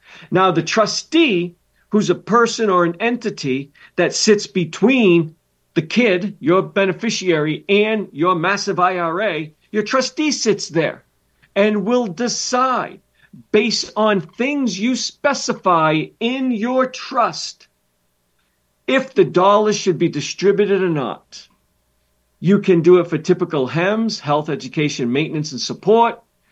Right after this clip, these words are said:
You can put parameters on there. If they're being sued, they have no access to it. If they're declaring bankruptcy, they have no access to it. If they're going through a divorce, they have no access to it. If they go back on drugs,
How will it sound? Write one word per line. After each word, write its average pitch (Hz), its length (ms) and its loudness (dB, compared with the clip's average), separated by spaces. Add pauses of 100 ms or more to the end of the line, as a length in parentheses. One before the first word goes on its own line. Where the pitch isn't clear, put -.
(200)
You 170 140 2
can 185 200 2
put 175 300 0
parameters 196 760 0
on 202 200 0
there. 208 260 0 (120)
If 160 180 -4 (120)
they're 160 140 0
being 143 320 0
sued, 208 400 -2
they 147 120 0
have 143 200 -4
no 160 200 -2
access 160 420 -6
to 208 180 6
it. 139 80 0
If 123 80 -12
they're 139 80 -6
declaring 143 280 -4
bankruptcy, 175 480 -2
they 135 100 -4
have 147 160 -2
no 156 140 0
access 160 320 -4
to 202 200 4
it. - 120 -2 (180)
If 151 100 -6
they're 156 100 -4
going 160 200 0
through 160 120 2
a - 20 -8
divorce, 160 460 0
they 135 100 -4
have 147 180 -4
no 151 160 -2
access 156 440 -4
to 208 260 2
it. - 160 -4 (160)
If 147 120 -8
they 170 120 2
go 180 160 2
back 185 380 -2
on 202 260 2
drugs, 202 680 2